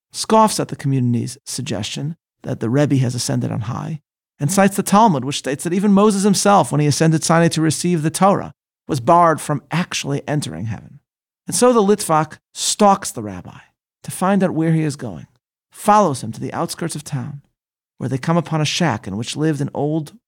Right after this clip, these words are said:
and poor woman, blind and feeble. The Rebbe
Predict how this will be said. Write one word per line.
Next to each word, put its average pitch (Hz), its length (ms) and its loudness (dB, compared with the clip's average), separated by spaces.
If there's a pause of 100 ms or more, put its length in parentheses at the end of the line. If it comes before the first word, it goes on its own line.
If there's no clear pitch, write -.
(180)
and 123 140 -6
poor 151 240 -2
woman, 123 400 -4 (480)
blind 135 380 0
and 101 100 -4
feeble. - 400 -10 (920)
The 131 100 -4
Rebbe 156 460 0